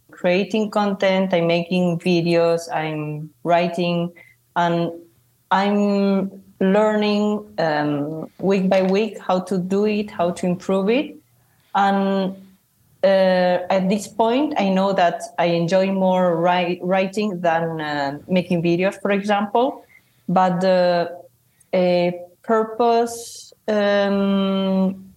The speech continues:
the, the, the purpose, uh, it started a bit later. I think it started when, when the, um, when the earthquake happened, because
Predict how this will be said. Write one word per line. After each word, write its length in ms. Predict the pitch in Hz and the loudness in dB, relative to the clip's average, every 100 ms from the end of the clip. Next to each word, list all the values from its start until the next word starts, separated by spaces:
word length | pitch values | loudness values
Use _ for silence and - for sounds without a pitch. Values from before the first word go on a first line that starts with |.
| _ _ _ _ - | _ _ _ _ -6
the, 100 | 180 180 - 185 | -2 -2 0 0
the, 460 | 190 180 175 170 180 | 4 4 2 0 -2
the 100 | 175 | -4
purpose, 720 | 170 233 233 233 311 320 - _ _ _ _ _ _ _ _ _ _ | -2 -2 0 -2 -6 -6 -18 _ _ _ _ _ _ _ _ _ _
uh, 60 | 196 202 196 | -2 -2 0
it 220 | 214 208 | -2 -2
started 640 | - - 226 233 240 254 254 - | -6 0 2 2 0 -2 -4 -6
a 80 | 208 | -4
bit 220 | 202 220 | -2 -2
later. 800 | 196 202 196 190 190 143 135 170 - | 0 0 0 -2 -2 0 0 -4 -4
I 100 | 196 | -4
think 400 | 190 226 233 226 | 0 0 0 -2
it 120 | 214 | -4
started 600 | - - 214 214 220 233 | -6 0 2 2 0 -2
when, 720 | 208 196 185 185 175 175 151 - _ _ _ | 0 0 2 2 2 -2 -4 -12 _ _ _
when 440 | - 190 180 180 170 | -2 0 2 2 2
the, 300 | 175 170 165 | 2 2 0
um, 600 | 165 160 160 156 151 147 - | -2 -2 -4 -4 -6 -8 -4
when 240 | 196 190 | 0 2
the 140 | 175 170 | 2 2
earthquake 560 | 185 196 196 226 208 - | 0 -2 -2 -2 -2 -2
happened, 580 | 180 170 220 240 277 190 | -2 -2 -2 -2 -4 -6
because 480 | 180 175 170 170 | -2 0 0 -4